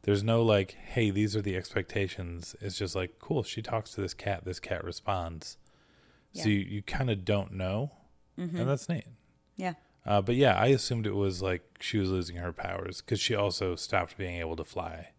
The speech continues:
Speaker 1: right around that point.
Speaker 2: Yeah.
Speaker 1: So.
Speaker 2: Yeah, for sure. But yeah, you don't grow out of being a witch. You just keep on being a witch.
Speaker 1: I guess,
Speaker 2: It's
Speaker 1: yeah.
Speaker 2: not, yeah, 'cause
Speaker 1: Yeah,
Speaker 2: Mom
Speaker 1: you,
Speaker 2: made potions
Speaker 1: you grow
Speaker 2: for
Speaker 1: into being a witch.
Speaker 2: Yeah.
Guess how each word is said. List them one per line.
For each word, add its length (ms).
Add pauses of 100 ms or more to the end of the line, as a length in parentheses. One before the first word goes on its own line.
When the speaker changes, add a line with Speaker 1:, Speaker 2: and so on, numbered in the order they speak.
(300)
Speaker 1:
right 160
around 200
that 240
point. 260
Speaker 2:
Yeah. 220
Speaker 1:
So. 360
Speaker 2:
Yeah, 200 (240)
for 100
sure. 240 (1900)
But 160
yeah, 160
you 160
don't 300
grow 240
out 180
of 80
being 180
a 60
witch. 340
You 60
just 200
keep 220
on 140
being 220
a 60
witch. 420
Speaker 1:
I 60
guess, 440
Speaker 2:
It's 140
Speaker 1:
yeah. 80
Speaker 2:
not, 260
yeah, 240
'cause 220
Speaker 1:
Yeah, 100
Speaker 2:
Mom 80
Speaker 1:
you, 40
Speaker 2:
made 180
potions 240
Speaker 1:
you 100
grow 180
Speaker 2:
for 40
Speaker 1:
into 260
being 320
a 60
witch. 200
Speaker 2:
Yeah. 220